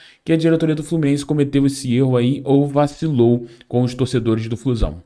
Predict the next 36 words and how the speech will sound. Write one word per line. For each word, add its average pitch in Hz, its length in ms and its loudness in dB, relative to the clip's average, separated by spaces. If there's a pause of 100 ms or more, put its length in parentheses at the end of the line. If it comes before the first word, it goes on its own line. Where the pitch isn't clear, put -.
(140)
Coloque 104 320 -2
aí, 80 100 -8
tá, 117 160 -2
meus 143 160 -4
queridos 92 200 -6
amigos? 82 340 -10 (420)
Quero 127 280 2
saber 95 500 -2 (280)
a 151 160 2
sua 143 260 2
opinião. 135 400 -2
Continuando 190 1000 2
aqui, 139 400 -2 (1040)
essa 143 240 0
informação 120 400 -2
é - 20 0
muito 107 180 -2
boa, 78 300 -4 (320)
né? 110 260 -6 (240)
Bom, 139 340 2 (140)
por 233 180 4
que 262 120 -2
que 240 80 -2
eu 220 60 0
coloquei 185 320 2
o 147 40 2
Roger 127 320 0
Machado 113 440 -2
aí, 90 160 -2
cara? 76 280 -8
Porque, 262 640 -2
olha, 87 460 0 (140)
o 254 80 -2
Roger 160 300 0
Machado, 156 540 -2 (640)
ele 185 420 0